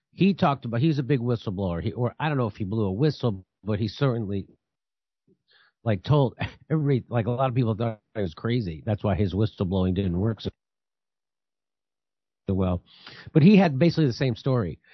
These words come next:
and, but he has seen this stuff. I don't think this guy has seen this stuff. That Bob Lazar guy from the Joe Rogan show, he said he saw it. So this guy also says this. So there's a video I'm gonna show you in a second. Sit tight.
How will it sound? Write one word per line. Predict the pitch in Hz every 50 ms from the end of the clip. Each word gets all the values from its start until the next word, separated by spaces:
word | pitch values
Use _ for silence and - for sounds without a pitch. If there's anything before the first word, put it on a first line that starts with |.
| - - _ _ _ _
and, | - 131 110
but | 101 127 120
he | 165 196 180
has | 143 113 92
seen | - - - 208 202 196 180 147
this | 110 98 -
stuff. | - - 110 87 71 - _ _ _ _ _ _
I | - 143
don't | 165 156
think | 156 165 123
this | 135 135 -
guy | - 131 117
has | 104 101 -
seen | - - 123 120 117
this | 110 92 -
stuff. | - - 85 71 - _ - - _ _ _ - - _ _ _
That | 139 139 117 -
Bob | 156 147 143 135
Lazar | 127 95 151 143 147 160
guy | 143 131 113 95 90 87 90 87 - - _ _ _ _ -
from | 110 107 107
the | 107 95
Joe | 87 113 117 113
Rogan | 98 107 123 147 143 110 98 90
show, | - 101 95 85 87 82 - _ _ _ _
he | - 156 175 175
said | - - 160 127
he | 120 98
saw | - - 151 139 123 95
it. | 80 - - - _ _ _ _ _
So | - - - 160
this | 147 135 185 - -
guy | - 165 156
also | 175 185 - 196 190
says | - - 165 139 131
this. | 135 131 98 80 - -
So | - 143
there's | 104 160 160 131
a | 139
video | 127 120 160 139 135 120 107
I'm | 98 95
gonna | 104 92
show | - 117
you | 107 95
in |
a | 92
second. | - - 95 85 - 92 87 - - - _ _ _ _ _
Sit | - 95 82
tight. | - 95 87 160 -